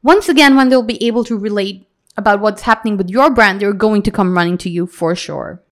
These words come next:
Build your community online. For example, look at Red Bull. Look at Bacardi. They have a very strong online community because of the way they connect with their consumers. Everyone on their social media is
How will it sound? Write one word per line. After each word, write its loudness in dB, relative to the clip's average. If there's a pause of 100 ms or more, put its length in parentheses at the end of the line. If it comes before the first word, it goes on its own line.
(400)
Build 2
your 0
community 2
online. -4
For -2
example, 0
look -6
at -8
Red -2
Bull. -10 (360)
Look 0
at 2
Bacardi. 2
They 4
have 2
a -2
very 0
strong -4
online 0
community -2
because 2
of 0
the -4
way 2
they -6
connect -4
with -10
their -4
consumers. -4 (500)
Everyone 4
on 4
their 2
social 0
media 2
is -2